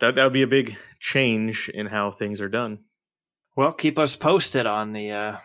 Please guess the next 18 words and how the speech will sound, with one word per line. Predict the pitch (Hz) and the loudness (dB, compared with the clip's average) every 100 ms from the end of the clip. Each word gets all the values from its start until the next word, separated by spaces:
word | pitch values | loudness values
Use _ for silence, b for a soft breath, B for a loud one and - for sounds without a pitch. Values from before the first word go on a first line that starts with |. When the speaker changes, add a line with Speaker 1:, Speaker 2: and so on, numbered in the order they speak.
| B B B B B _ _ _ | B B B B B _ _ _
Speaker 2:
pressing | - 127 117 110 | -6 -4 -4 -4
court | 135 139 | -4 -4
battle, | 117 107 98 | -8 -10 -12
I | 92 | -10
Speaker 1:
Yeah. | 110 | -10
Speaker 2:
imagine. | 107 104 110 110 - _ _ - | -10 -14 -16 -16 -20 _ _ -6
Speaker 1:
And, | 143 | -6
and | 135 165 | 0 2
I'd | 143 | 4
like | 156 151 | 2 2
there | 135 | 2
to | 117 | 2
be | 120 | 2
more | 110 113 113 | 2 2 0
Predator | - 117 110 98 98 95 | 2 0 0 -2 -4 -4
at | 85 | -8
some | 120 117 | -10 -12
point. | - | -16